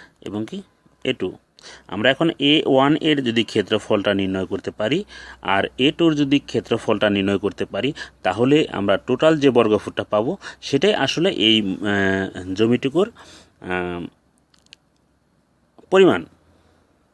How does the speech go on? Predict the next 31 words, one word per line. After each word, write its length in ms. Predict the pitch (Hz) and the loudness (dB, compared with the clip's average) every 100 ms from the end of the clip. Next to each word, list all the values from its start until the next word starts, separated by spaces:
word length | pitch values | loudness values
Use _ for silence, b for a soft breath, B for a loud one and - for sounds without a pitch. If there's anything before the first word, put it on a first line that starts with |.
| _ _ B B _ | _ _ B B _
তো 120 | 101 101 | -4 -2
এখন 320 | 135 - 190 | -4 0 0
আমরা 440 | 90 139 117 139 - | 2 4 4 2 0
এই, 340 | 117 110 107 - | 0 2 0 -4
এ, 280 | - 117 104 - | -4 0 0 0
এই 400 | 117 110 110 - - _ _ _ _ - | 0 2 0 -4 -12 _ _ _ _ -4
এ 180 | 151 165 | 2 2
ওয়ানকে 840 | 143 139 131 170 - - - 135 | 4 4 4 -2 -8 -20 -6 -2
যদি 200 | 127 123 | 0 2
একটা 200 | 107 110 | 0 0
বিষমবাহু 520 | 107 104 127 123 127 123 | 0 0 2 4 4 2
ত্রিভুজ 400 | 123 107 110 - | 0 0 -2 -4
কল্পনা 400 | 101 104 104 104 | -6 -4 -4 -4
করি, 260 | 110 127 B B - | -4 -6 B B 0
অবশ্যই 440 | 117 139 170 170 - | 2 2 0 -2 -4
ঠিক 140 | 131 | -2
আছে, 340 | 139 - 156 170 _ - | -2 -2 -6 -8 _ -12
কারণ 140 | 104 | -6
এটা 180 | 110 107 | -2 -2
বিষমবাহু, 600 | 110 113 120 107 107 110 110 B B B | 0 0 0 2 4 2 0 B B B
আহ, 200 | 95 98 - | -4 -4 -4
ত্রিভুজ 340 | 104 123 170 | -2 -2 0
এবং 260 | 98 117 110 | 2 2 0
কি 140 | 113 | -2
এ 140 | 120 127 | -2 0
টুকে 320 | 147 143 151 | -2 0 2
আমরা 260 | 120 123 | 2 2
বিষমবাহু, 560 | 110 101 107 101 113 185 _ b b b - | 0 0 0 0 0 -2 _ b b b -4
আহ, 180 | 101 101 | 0 0
ত্রিভুজ 560 | - 110 101 95 - - _ - 98 | 2 0 2 0 -2 -20 _ -10 -2
ধরব 320 | 101 92 | 0 2